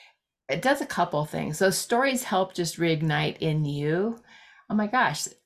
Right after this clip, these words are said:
yeah, this is truly my strength. This is truly what I'm great at."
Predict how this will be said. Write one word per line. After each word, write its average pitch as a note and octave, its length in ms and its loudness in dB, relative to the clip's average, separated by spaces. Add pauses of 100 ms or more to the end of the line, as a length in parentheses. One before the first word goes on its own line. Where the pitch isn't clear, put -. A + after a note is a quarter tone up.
(120)
yeah, G3 280 0
this G#3 240 -2
is A3+ 200 -2
truly F#3+ 420 0
my D3 180 0
strength. D3 380 -4
This F3+ 180 -4
is E3+ 120 -2
truly F#3 360 0
what D3+ 200 -2
I'm C#3+ 200 -6
great B2 320 -6
at." G#3+ 380 -8